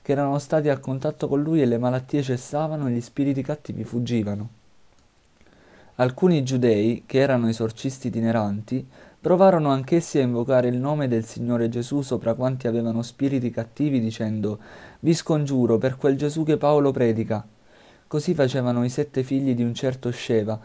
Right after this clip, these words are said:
uno dei capi dei sacerdoti, giudeo. Ma lo spirito cattivo rispose loro: "Conosco Gesù e so chi è Paolo, ma voi chi siete?" E l'uomo che aveva lo spirito cattivo si scagliò su di loro, ebbe il sopravvento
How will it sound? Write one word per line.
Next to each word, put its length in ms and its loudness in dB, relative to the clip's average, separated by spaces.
uno 220 0
dei 140 4
capi 260 0
dei 140 2
sacerdoti, 800 -4
giudeo. 540 -4
Ma 120 0
lo 100 2
spirito 440 2
cattivo 500 2
rispose 480 -2
loro: 340 0
"Conosco 500 0
Gesù 360 2
e 80 4
so 240 -2
chi 120 -2
è 80 2
Paolo, 540 0
ma 140 0
voi 240 4
chi 120 -2
siete?" 460 0
E 100 0
l'uomo 360 4
che 100 -2
aveva 240 4
lo 120 2
spirito 420 -2
cattivo 480 0
si 120 -6
scagliò 400 0
su 200 -6
di 120 -2
loro, 380 -2
ebbe 260 2
il 100 4
sopravvento 1000 -2